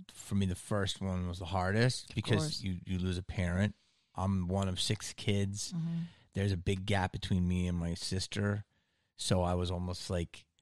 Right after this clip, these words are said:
Speaker 2: Almost like an only child a little bit.
Speaker 1: Yeah, and I was, I was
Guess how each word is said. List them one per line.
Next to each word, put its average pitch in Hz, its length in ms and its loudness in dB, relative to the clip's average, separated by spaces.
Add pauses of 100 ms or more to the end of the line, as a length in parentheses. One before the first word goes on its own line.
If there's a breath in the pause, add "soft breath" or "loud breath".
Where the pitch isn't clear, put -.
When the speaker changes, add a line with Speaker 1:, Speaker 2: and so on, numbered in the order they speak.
Speaker 2:
Almost 180 300 -2
like 170 100 -2
an 165 80 0
only 160 160 -2
child 180 320 -4
a - 20 -10
little 160 140 -10
bit. - 200 -10
Speaker 1:
Yeah, 180 320 10
and 104 120 8
I 95 80 6
was, 98 180 4 (220)
I 101 160 4
was 107 140 6